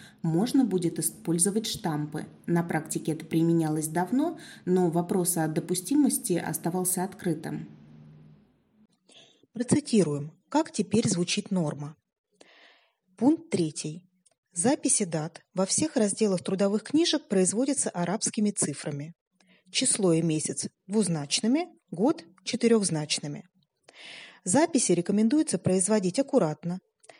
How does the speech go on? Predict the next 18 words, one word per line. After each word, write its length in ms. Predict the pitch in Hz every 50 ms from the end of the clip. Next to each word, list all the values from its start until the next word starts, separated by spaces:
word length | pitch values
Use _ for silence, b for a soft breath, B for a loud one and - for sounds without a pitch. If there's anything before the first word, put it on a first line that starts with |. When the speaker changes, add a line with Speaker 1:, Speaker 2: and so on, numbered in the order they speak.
| B B
Speaker 2:
световодостойкими 960 | - - 247 285 294 277 214 185 185 196 196 - - 233 220 - 190 175 170
чернилами, 760 | - - 233 220 190 170 156 147 143 160 170 196 208 208 208 _ _ _ _ _ _ -
пастой, 520 | - 160 170 196 214 - - - 208 202 196
краской, 680 | - - 175 156 156 160 202 - 180 - 202 190 180
гелем 560 | 151 143 156 165 175 196 214 214 202 202 202 B B B B B B B
чёрного, 680 | - - - 240 226 196 190 190 190 208 208 208 214 214 - _ -
синего 760 | - - - - - 226 208 196 196 190 190 175 190 190 196 _ _ -
или 200 | 247 294 339 349
фиолетового 760 | 330 - 233 196 170 160 156 190 220 220 - 226 214 196 202
цвета 600 | 202 - - - 160 151 143 139 - 165 170 185 - _ _ _ _ _ -
и 60 | 202
без 320 | 165 160 208 285 311 -
каких-либо 500 | - 196 170 - 220 214 - 226 196 185
сокращений. 880 | - - 185 - - 190 190 - - - 170 151 143 - 151 - 190 _ _ _ _ _ _ B B B B B B B B B
Не 240 | 220 226 240 240 214
допускается 680 | 160 175 170 - 196 - - - 185 165 160 - - 190
писать 440 | - - 202 - 185 156 147 - - _ _
«пр» 260 | - 254 240 - -